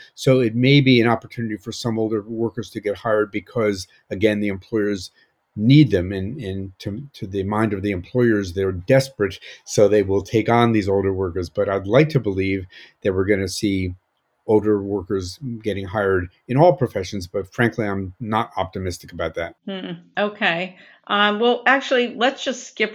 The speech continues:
Speaker 2: and go right into more conversation about, uh, the covid impact.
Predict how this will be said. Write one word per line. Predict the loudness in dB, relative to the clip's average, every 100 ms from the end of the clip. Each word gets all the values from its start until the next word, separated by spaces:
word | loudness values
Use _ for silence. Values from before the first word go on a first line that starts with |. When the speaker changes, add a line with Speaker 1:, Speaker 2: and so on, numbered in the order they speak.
| -2
Speaker 2:
and | -2 0
go | 2 2
right | 4 2
into | 0 -2 -2 -2 -4
more | -4 -2 -2
conversation | -2 -4 -4 -4 -4 -2 -4
about, | -2 0 0 0 -2
uh, | -2 0
the | -4
covid | -2 0 0 0 -2
impact. | -6 -2 2 2 0